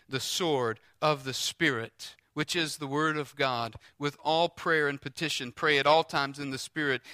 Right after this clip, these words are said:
and with this in view, be on the alert with all perseverance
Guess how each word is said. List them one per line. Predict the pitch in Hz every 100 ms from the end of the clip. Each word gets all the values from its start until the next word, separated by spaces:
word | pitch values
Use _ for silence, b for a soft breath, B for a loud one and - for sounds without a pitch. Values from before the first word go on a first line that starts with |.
| B
and | 147 151
with | 160 -
this | 160 -
in | 147
view, | 135 135 117 110 B B 123
be | 180 180
on | 160 156
the | 147
alert | 147 135 123 120 - _ _ _ _ _ _ _
with | 131 135
all | 156 185
perseverance | - 139 - 117 117 113 107 - -